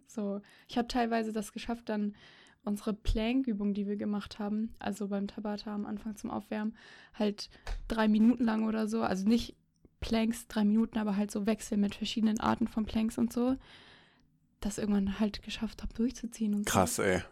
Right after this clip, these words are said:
Speaker 1: Und jetzt krieg ich Muskelkater von ein paar Stunden Wii-Spielen im Arm.
Speaker 2: Das ist ja krass. Aber Muskelkater ist natürlich auch immer ein gutes Zeichen,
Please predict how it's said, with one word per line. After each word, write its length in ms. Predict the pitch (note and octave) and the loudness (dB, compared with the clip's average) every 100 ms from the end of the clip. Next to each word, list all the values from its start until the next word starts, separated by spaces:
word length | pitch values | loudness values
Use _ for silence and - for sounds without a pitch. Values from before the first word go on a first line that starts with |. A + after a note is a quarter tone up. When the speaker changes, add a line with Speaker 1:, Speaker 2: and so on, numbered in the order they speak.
| - | -6
Speaker 1:
Und 140 | A3+ | 0
jetzt 240 | A#3+ B3+ | 0 0
krieg 180 | - B3+ | -4 -2
ich 320 | B3+ B3+ - _ _ _ _ | -2 -4 -10 _ _ _ _
Muskelkater 760 | A#3+ A#3+ C4+ - C#4+ - E4 F4+ | -2 -2 -6 -6 -12 -10 -14 -14
von 260 | _ G#3 G#3 | _ -4 -4
ein 80 | B3 - _ _ | -6 -14 _ _
paar 160 | - | -8
Stunden 320 | A3 A#3+ G#3 G#3 | -6 -4 -4 -2
Wii-Spielen 580 | C4+ - A3 A3 C4 E4+ | -2 -2 -4 -2 -2 -4
im 160 | A3 - | -4 -2
Arm. 240 | A3+ C#4+ - - - - - - | -2 -4 -6 -8 -8 -12 -18 -2
Speaker 2:
Das 140 | G2 | 0
ist 60 | - | 2
ja 80 | F2 | 2
krass. 380 | - F2+ - - - - - | 4 2 2 -8 -12 -10 4
Aber 140 | G2+ | 6
Muskelkater 440 | G#2+ B2 D3 D3 C3+ | 6 2 8 10 10
ist 100 | C3 | 6
natürlich 260 | C3 C3 | 4 4
auch 100 | A#2+ | 4
immer 100 | B2+ A2+ | 4 4
ein 80 | |
gutes 280 | A2 A#2 G#2+ | 4 2 2
Zeichen, 520 | - A2+ B2 - F#3+ | 12 12 12 8 -4